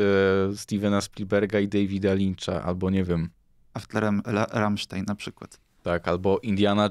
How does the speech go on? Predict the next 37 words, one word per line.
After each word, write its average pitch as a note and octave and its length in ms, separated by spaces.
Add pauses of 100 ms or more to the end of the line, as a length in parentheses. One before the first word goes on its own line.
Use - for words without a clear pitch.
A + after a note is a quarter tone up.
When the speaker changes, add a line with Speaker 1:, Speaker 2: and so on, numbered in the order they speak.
Speaker 1:
Jones G#2 340
od G2+ 100
Stevena F#2 500
<laughs> - 60
Spielberga B2+ 640
i G#2 100
Davida G#2 520
Lyncha. G#2 400
Te A2 120
motywy A2 420
jakieś G#2 280
nadnaturalne, G#2 840
że, G2 220 (580)
e, G2+ 160
Indiana G#2+ 640
Jones, G#2 580
e, G2 540 (220)
nie A2 160
wiem, F#2+ 80
na F#2 60
przykład F#2+ 220
jakiś G2+ 140
zapętlony G2 640
dzień, G2 340
albo F#2+ 240
widzi F#2+ 280
jakieś F#2+ 560
części G2+ 400
ciała, F#2 520
e, F2+ 340 (1040)
<laughs> G2+ 60
dekapi-, G2+ 680
dekapituje-, G#2 640
dekapitacje G#2+ 880
jakieś G2 480
widzi G2 280
na, G2 380